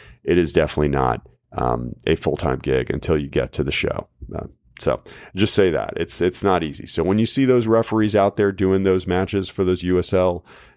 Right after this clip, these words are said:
championship games, those U S L one, U S L two, whatnot, and they look phenomenal, those people are still,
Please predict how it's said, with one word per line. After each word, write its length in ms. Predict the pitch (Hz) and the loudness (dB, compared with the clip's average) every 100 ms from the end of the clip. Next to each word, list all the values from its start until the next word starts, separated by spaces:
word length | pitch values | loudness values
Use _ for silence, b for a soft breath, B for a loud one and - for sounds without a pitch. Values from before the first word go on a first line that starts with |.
| - | -4
championship 600 | 104 101 101 92 98 - | 2 2 2 0 -2 -2
games, 380 | 95 92 90 92 | 0 2 2 0
those 180 | 82 | -2
U 140 | 82 82 | 0 0
S 120 | - | 2
L 140 | 85 82 | 2 2
one, 480 | 78 85 85 85 | 2 2 2 0
U 160 | 80 80 | -2 -2
S 140 | 82 | 0
L 140 | 85 80 | 0 0
two, 240 | - 90 | 0 2
whatnot, 500 | 87 82 82 87 - | 2 0 0 -2 -2
and 80 | 80 | -2
they 100 | 85 | -2
look 140 | 80 | -2
phenomenal, 580 | - 85 82 87 90 90 B B B _ | -2 -2 0 0 -2 -4 B B B _
those 220 | 87 90 | 0 2
people 360 | - 98 - 92 | 0 0 4 4
are 140 | 85 | 2
still, 600 | - - 82 80 73 71 | -2 0 2 2 0 -4